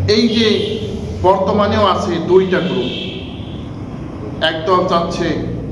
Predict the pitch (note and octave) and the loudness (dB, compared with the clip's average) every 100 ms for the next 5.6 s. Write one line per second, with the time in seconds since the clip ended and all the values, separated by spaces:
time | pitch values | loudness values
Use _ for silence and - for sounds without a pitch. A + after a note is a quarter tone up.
0 | - - - - - - D#3 - F#3 F#3 | -8 -10 -12 -12 -12 -2 -2 2 2 2
1 | F#3 F3+ E3 F3 - F3+ F#3 E3+ D#3+ D#3 | 2 0 0 -2 -2 -4 -4 0 2 2
2 | D3+ D3+ - - - - - D#3 - E3 | 2 0 -4 -10 -12 -12 -6 -6 -2 0
3 | E3 E3 D3 - C3+ C#3 F#3 F#3+ F3+ E3+ | 0 -2 -6 -2 0 0 0 -2 0 2
4 | D#3+ F3 - - - - - - D#3 - | 2 0 -6 -8 -12 -12 -14 -8 -6 -6
5 | - F3 E3+ E3+ D#3+ C#3+ | -2 0 0 0 -2 -2